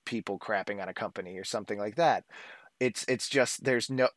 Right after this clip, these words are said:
how, how else do you communicate a problem without A,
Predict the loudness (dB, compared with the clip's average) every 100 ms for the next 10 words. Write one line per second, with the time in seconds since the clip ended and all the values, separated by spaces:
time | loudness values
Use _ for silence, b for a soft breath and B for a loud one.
0 | -4 -2 4 4 6 6 6 8 6 2
1 | 0 0 0 -2 -4 -6 -4 -4 -2 0
2 | -2 2 6 6 6 0 -4 -4 -4 2
3 | 2 2 2 2 2